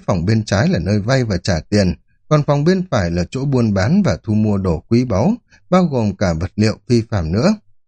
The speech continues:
Gõ cửa phòng bên phải, lên phát hiện nơi này được ngăn thành hai gian và có ba khách đang chờ ở gian ngoài. Hắn đè mũ phớt xuống, ngồi kế sau ba vị khách kia, người nghiêng tới trước đè lên gậy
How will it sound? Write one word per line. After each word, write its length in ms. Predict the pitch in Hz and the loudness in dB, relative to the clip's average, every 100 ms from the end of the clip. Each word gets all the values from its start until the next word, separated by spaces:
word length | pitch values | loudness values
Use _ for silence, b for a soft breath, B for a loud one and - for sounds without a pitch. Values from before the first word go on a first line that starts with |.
| _ _ _ _ _ _ _ _ _ _ | _ _ _ _ _ _ _ _ _ _
Gõ 140 | 180 220 | 2 2
cửa 140 | 123 104 | -2 -2
phòng 180 | 120 117 | -2 0
bên 140 | 151 165 - | 0 -2 -2
phải, 240 | 104 85 - | -2 -2 -4
lên 200 | 120 117 | 0 0
phát 180 | 113 202 | 0 -2
hiện 240 | 151 110 110 | -2 -2 0
nơi 120 | 107 | 0
này 260 | 101 98 | 0 -2
được 240 | 76 101 - | -2 -4 -2
ngăn 220 | 120 117 113 | 0 0 0
thành 160 | 82 71 | -4 -2
hai 200 | 110 113 | 0 0
gian 260 | 117 120 113 _ _ - | 0 -2 -4 _ _ -2
và 180 | 131 123 | 0 2
có 140 | - | 0
ba 220 | 185 180 170 | 0 0 0
khách 220 | 214 214 | -4 -4
đang 180 | 151 139 | -4 -4
chờ 220 | - 95 | -2 -2
ở 80 | 85 | -2
gian 200 | - 127 | -2 0
ngoài. 320 | 123 104 90 - _ _ - _ _ - | 2 2 0 -4 _ _ -20 _ _ 0
Hắn 140 | 196 | 2
đè 160 | 160 123 | 2 2
mũ 180 | 143 185 | -2 -2
phớt 140 | 214 214 | -2 -4
xuống, 340 | - 107 165 233 - | -2 0 0 -2 -2
ngồi 220 | 127 120 - | 0 0 0
kế 200 | 117 196 | 0 0
sau 160 | - 117 | -2 0
ba 200 | 107 98 | 0 0
vị 140 | 92 - | -2 -2
khách 160 | 185 185 | -4 0
kia, 200 | 127 123 110 _ _ | 0 0 -2 _ _
người 240 | 143 143 147 | 0 2 4
nghiêng 300 | 175 185 180 | 2 2 -2
tới 140 | 151 - | -4 -2
trước 260 | 233 233 | -2 -2
đè 240 | - 92 78 | -4 -4 -2
lên 180 | 98 101 | 0 0
gậy 180 | 104 | 0